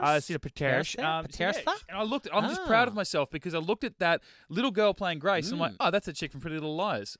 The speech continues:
Speaker 1: but in, like, ten years' time.
Speaker 2: Well done.
Speaker 1: So
Speaker 2: Yeah, I
Speaker 1: I've
Speaker 2: never,
Speaker 1: just had to
Speaker 2: I,
Speaker 1: I M D B
Speaker 2: yeah.
Speaker 1: it, and, uh, and that's her.
Speaker 2: Yeah.
Speaker 1: But you're right about the ending. Like, I, I, I did get that feeling similar to what we did in Red Sky or, or what it was like.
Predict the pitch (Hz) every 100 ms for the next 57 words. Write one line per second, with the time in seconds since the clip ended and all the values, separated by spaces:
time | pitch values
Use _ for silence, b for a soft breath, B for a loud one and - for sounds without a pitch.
0 | _ 160 139 143 127 117 - 120 110 104
1 | - 95 135 170 - 113 185 277 147 139
2 | 180 196 226 185 147 139 143 139 160 165
3 | 180 139 - 135 143 143 156 156 160 160
4 | 151 160 170 - 214 277 147 170 160 240
5 | 214 254 294 262 208 190 170 165 160 170
6 | 196 190 180 196 196 202 202 208 190 170
7 | - 175 165 160 151 - 185 170 156 165
8 | 165 135 131 135 131 131 120 - 127 123
9 | 120 117 117 123 123 123 120 131 139 127
10 | -